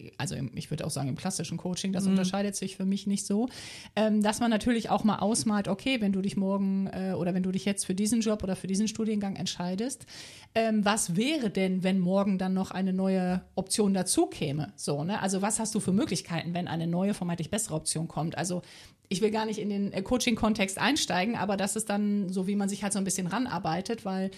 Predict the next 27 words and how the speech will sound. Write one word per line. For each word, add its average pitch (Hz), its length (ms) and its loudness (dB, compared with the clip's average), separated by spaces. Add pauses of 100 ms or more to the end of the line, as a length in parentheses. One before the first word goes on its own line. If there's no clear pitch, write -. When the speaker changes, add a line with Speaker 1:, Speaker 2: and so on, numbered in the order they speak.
(260)
Speaker 1:
meistens 196 320 0
die - 100 -2
Potenziale, 196 760 -2
gerade 190 240 -2
bei 180 100 -2
jungen 226 300 0
Menschen, 180 340 -2
was 180 160 -2
die 170 80 -2
können, 226 320 0
was 185 140 -2
die 165 100 -2
nicht 247 240 0
können, 180 180 -2
natürlich 170 440 -4
haben 175 100 -2
die 165 80 -2
Vorlieben 185 540 -2
oder 160 180 -4
nicht, 240 260 -2
aber 175 240 -4
auch 180 160 -6
gerade 185 280 -6
für, 180 340 -6
für 175 240 -6
deren 185 280 -4
Potenziale 185 680 -4